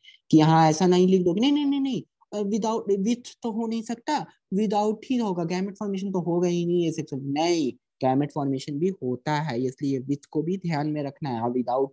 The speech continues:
को भी ध्यान में रखना है। चलो, अब देखो आगे, जब,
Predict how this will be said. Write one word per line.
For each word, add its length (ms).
को 120
भी 140
ध्यान 220
में 140
रखना 280
है। 60
चलो, 260
अब 120
देखो 280
आगे, 240
जब, 280